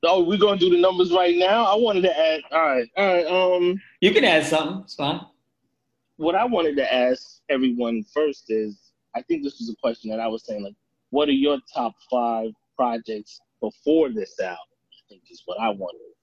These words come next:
Speaker 1: know.
Speaker 2: Top
Speaker 1: And
Speaker 2: five
Speaker 1: then
Speaker 2: projects?
Speaker 1: Yeah, that he's, that Blue or Exile have done,
Speaker 2: Mm-hmm.
Speaker 1: like, you know, whatever. And, uh, Blues, Blues top five projects.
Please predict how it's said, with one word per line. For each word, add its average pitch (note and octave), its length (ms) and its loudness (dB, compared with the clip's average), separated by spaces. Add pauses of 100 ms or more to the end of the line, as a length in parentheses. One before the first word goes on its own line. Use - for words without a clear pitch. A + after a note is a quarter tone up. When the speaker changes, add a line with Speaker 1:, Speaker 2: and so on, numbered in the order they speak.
Speaker 1:
know. - 200 -10 (120)
Speaker 2:
Top F3+ 180 0
Speaker 1:
And - 260 -6
Speaker 2:
five D#3 180 4
Speaker 1:
then C#3+ 220 4
Speaker 2:
projects? A#3+ 680 0 (480)
Speaker 1:
Yeah, D#3 300 2
that B2 120 2
he's, D3+ 300 -2
that C3+ 240 0
Blue E3+ 220 6
or E3 200 6
Exile C3 520 0
have A#2 180 -4
done, F#2 340 -6 (340)
Speaker 2:
Mm-hmm. C#3+ 120 -8
Speaker 1:
like, G2+ 240 -4
you C#3 80 2
know, A2 120 2
whatever. G2 460 -4 (220)
And, A2 160 -8
uh, D3+ 60 -6 (120)
Blues, C#3+ 300 0 (100)
Blues C3 280 -2
top - 300 -6
five F#2+ 140 -8 (100)
projects. G2 280 -14